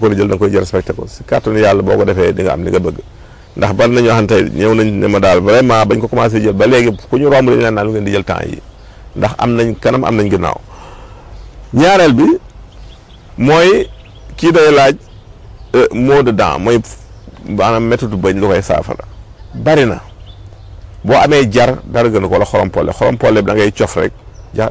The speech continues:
cof si jar bi, jaxase leen, tàngal ko ba mu baax, nga koy def bain de bouche. Si tàngooru noonu nga koy lok si gémmiñ ba mu, ba mu, ba mu sedd si. Si kàttanu Yàlla boo ko def, te nga wut aussi xasum sump. Boo xasee xa-, amee xas mi, da ngay tibb sa loxo ba mu fees, nga baxal ko si liis ndox di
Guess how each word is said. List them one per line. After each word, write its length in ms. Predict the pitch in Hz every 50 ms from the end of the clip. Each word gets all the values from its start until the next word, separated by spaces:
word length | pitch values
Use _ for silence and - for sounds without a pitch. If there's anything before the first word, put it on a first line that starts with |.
| - -
cof 120 | 120 110
si 160 | - - 101 95
jar 140 | 101 92 98
bi, 80 | 92 87
jaxase 320 | 82 104 98 104 - 104
leen, 200 | 85 73 78 50 - - - - - - - - - - - - - - - - - - - - -
tàngal 260 | - 120 120 120 117
ko 60 | 101 110
ba 60 | 117
mu 80 | 117
baax, 120 | 104 107 104
nga 80 | 104 110
koy 80 | 113
def 120 | 98 101 90
bain 180 | 90 98 101
de 80 | 95 101
bouche. 200 | 92 85 87 -
Si 60 | - -
tàngooru 340 | - 135 131 123 123 117 113
noonu 140 | 113 113 110
nga 80 | 101 98
koy 160 | 107 107 107
lok 160 | 107 110 -
si 120 | - 107 98
gémmiñ 340 | 98 98 95 98 92 - 90 - - - - - - - - -
ba 100 | 87 87
mu, 180 | 98 110 113 -
ba 140 | - - 90
mu, 120 | 98 98 98
ba 140 | - 95 95
mu 80 | 101
sedd 260 | - - 85 - - -
si. 100 | - - - - - - - - - - -
Si 120 | - -
kàttanu 380 | 98 127 117 - - 95 98 98
Yàlla 200 | 92 85 87 92
boo 120 | 95 92
ko 80 | 90 -
def, 140 | - 85 -
te 80 | 110
nga 120 | 110 117 123
wut 120 | 127 -
aussi 180 | 127 110 120 110
xasum 360 | - 139 135 - 123 110 101
sump. 360 | - - - 123 104 90 - - - - - - - - - - - - - - - - - - - -
Boo 140 | - 110
xasee 280 | 117 143 127 113 123 113
xa-, 240 | - - - - - -
amee 180 | 117 117 113
xas 180 | 113 123 104 107
mi, 60 | 101
da 80 | 104 104
ngay 200 | 104 110 110 104
tibb 240 | - - 117 113 113
sa 120 | 107 113
loxo 160 | 101 101 101
ba 100 | 98 104
mu 80 | 113 104
fees, 180 | - 101 98 98
nga 140 | 95 98
baxal 220 | 98 110 107 104 104
ko 100 | 107 98
si 80 | 101 98
liis 140 | 104 104 92
ndox 240 | 90 92 98 101
di 180 | 92 110 123